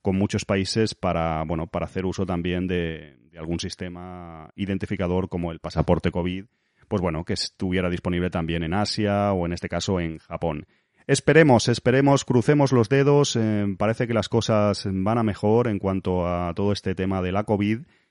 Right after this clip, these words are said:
Y bueno, mm, también pues en lo referente a vacunación y a viajes y demás, que poco a poco se vuelva un poco a recuperar la normalidad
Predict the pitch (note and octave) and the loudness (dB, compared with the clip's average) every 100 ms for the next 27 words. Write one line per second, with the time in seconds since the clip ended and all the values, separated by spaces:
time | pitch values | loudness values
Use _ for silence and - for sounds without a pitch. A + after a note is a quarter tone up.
0 | _ _ A#2 A#2+ A2+ G2+ F#2 - F#2 F#2 | _ _ 2 2 4 2 0 -4 -10 -14
1 | F2+ F#2+ F2+ F#2 F#2+ G2 G2 G2 F2+ F#2 | -8 -4 -2 0 0 0 -2 -2 -2 -2
2 | F2+ - F#2 F#2 G2+ F2 - F#2+ E2+ - | -2 -2 -2 0 0 -2 -2 -2 -2 -2
3 | G#2+ G#2+ G#2+ G#2+ F#2+ F2 E2+ F#2+ G2 - | 2 2 2 0 -2 -6 -4 -2 -2 -2
4 | G2+ F#2 F2 F#2+ G#2 - F#2 G2 F#2 F#2 | -4 -2 -2 0 -2 -2 -6 -4 -2 -2
5 | - F#2 G#2 G2+ - - - F2 F#2 F#2 | -2 0 2 2 0 -6 -6 -2 0 0
6 | F#2 E2+ F2+ F#2+ F2+ E2+ E2+ E2 - E2+ | 0 -2 -2 0 0 0 -2 -8 -16 _
7 | - F2 F2 F2+ G#2+ G#2 G2 F#2 F2+ F#2+ | -10 -4 0 2 4 4 2 2 2 0
8 | F#2 F2+ G#2 | 0 2 0